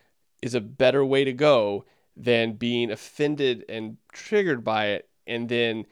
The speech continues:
and he doesn't say running away. He says going into a deep, dark depression.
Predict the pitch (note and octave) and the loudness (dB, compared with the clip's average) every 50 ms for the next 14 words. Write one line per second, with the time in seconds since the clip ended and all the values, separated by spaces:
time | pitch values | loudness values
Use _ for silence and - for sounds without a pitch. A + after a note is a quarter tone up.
0 | _ _ _ _ _ _ _ A2+ C#3 D3 C#3+ E3+ G#3 A#3 A#3+ - - - F3 E3 | _ _ _ _ _ _ _ -4 -4 -2 0 0 -2 -2 -4 -8 -8 -6 -4 -4
1 | D3+ C3 A#2+ A#2 C3 C3 C#3 D3 D3 C3+ B2 A2 B2 C3+ B2 G2 F2+ - - B2+ | -2 -4 -4 -4 -2 -2 -2 -2 -2 -2 -2 -2 0 0 0 0 -2 -4 -8 -12
2 | A#2+ - C3+ B2 A#2+ A#2 C3 B2 A#2 B2+ A#2+ C3 C#3+ D3 C#3 C3 C3+ C3 - C3+ | -8 -4 -2 -2 -2 -2 -6 -8 -4 -2 -2 0 0 -2 -2 -2 -4 -4 -6 -6
3 | A#2 A2+ A2+ A2 A#2+ B2 A2+ - D#2+ A#2 A2+ A2 A2 - - - - - A#2 G#2 | -6 -6 -6 -6 -8 -8 -8 -8 -6 -4 -4 -4 -4 -8 -16 -20 -14 -12 -12 -12
4 | - - - - - | -12 -14 -18 -20 -20